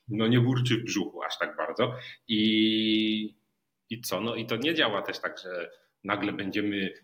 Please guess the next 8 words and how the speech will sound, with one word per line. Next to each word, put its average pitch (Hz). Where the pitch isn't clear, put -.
mniej 104
kalorii 104
na 95
dobę 92
zjadać, 90
bo -
piliśmy 95
yerbę, 92